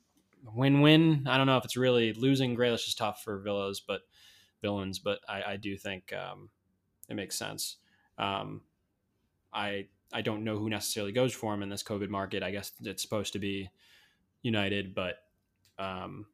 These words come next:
I think that's still a little bit up in the air.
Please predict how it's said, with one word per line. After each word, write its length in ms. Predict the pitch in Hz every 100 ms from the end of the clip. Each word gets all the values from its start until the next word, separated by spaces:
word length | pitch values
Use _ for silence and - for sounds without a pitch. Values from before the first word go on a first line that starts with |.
| _ _ _ _
I 120 | 98
think 160 | 98 92
that's 260 | 98 92 -
still 300 | - 113 101
a 120 | 104
little 160 | 101
bit 120 | 98 92
up 160 | -
in 40 | 92
the 120 | 87
air. 160 | 82